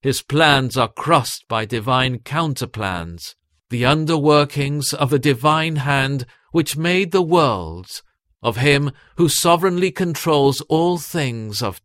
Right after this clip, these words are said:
time and chance. The word chance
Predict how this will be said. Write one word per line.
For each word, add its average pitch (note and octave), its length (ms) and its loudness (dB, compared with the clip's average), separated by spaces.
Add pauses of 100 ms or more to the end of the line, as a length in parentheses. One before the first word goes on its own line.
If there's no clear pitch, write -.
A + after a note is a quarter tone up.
time B2 560 -2 (380)
and A#2+ 340 -4
chance. E2 760 -6 (480)
The A#2 100 0
word D3 320 2
chance A#2+ 640 -2